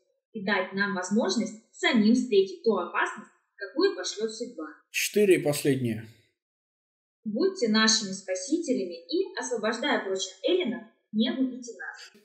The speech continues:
Speaker 2: Нет у несчастных плутеян ни-, никаких предложений по поводу пользы. Поэтому они возвращаются обратно к крикам о дедах,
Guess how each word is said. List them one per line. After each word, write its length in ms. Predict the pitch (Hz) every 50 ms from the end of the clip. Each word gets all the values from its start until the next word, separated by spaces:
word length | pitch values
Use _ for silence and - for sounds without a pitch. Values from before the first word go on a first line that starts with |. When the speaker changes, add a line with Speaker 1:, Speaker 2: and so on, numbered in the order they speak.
| _ -
Speaker 2:
Нет 540 | - 160 180 196 220 247 240 202 156 - - -
у 480 | 175 170 170 160 156 - - - - -
несчастных 580 | 165 160 160 160 - 170 165 160 - 147 143 -
плутеян 640 | - 147 143 143 139 120 110 101 - 110 123 135 - - _ _ _ _ - - - _ -
ни-, 360 | 165 165 165 170 165 - 165 180
никаких 520 | 180 175 175 175 165 - 190 185 - -
предложений 880 | - 165 156 151 147 147 143 135 135 127 117 107 113 127 127 - - _ _ _
по 100 | - 135
поводу 400 | 127 131 156 160 160 165 165 170
пользы. 480 | - - 143 139 120 110 - - 92 - - _ _ _ _ _ _ _ _ _ _
Поэтому 540 | - 139 143 170 202 214 208 226 214 208 196
они 220 | 175 156 160 180
возвращаются 1160 | 196 208 196 160 151 151 151 151 147 143 - - - 139 139 143 151 151 - - - 180 -
обратно 920 | - - 151 147 139 135 135 135 135 123 123 123 127 135 139 - - - _ _ _ _ _ _ _ _ _ _
к 280 | - - - - - -
крикам 760 | - 175 180 185 185 151 - 147 127 127 127 123 127 - - -
о 480 | 160 160 151 135 123 101 - - - _ -
дедах, 600 | 139 135 156 147 139 123 110 117 147 - - -